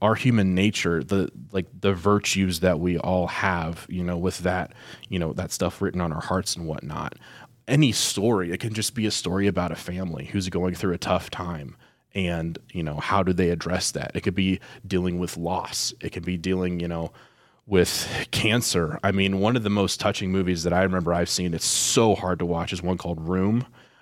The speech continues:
Uh, and it's with Brie Larson. Um, and, uh,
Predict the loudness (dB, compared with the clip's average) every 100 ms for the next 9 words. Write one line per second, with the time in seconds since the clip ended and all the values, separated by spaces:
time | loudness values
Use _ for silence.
0 | -2 2 2 0 -2 -2 -4 0 2 4
1 | 2 0 0 2 2 0 -8 _ _ 0
2 | 2 4 4 0 -4 -6 0 2 2 0
3 | -2 -4 -4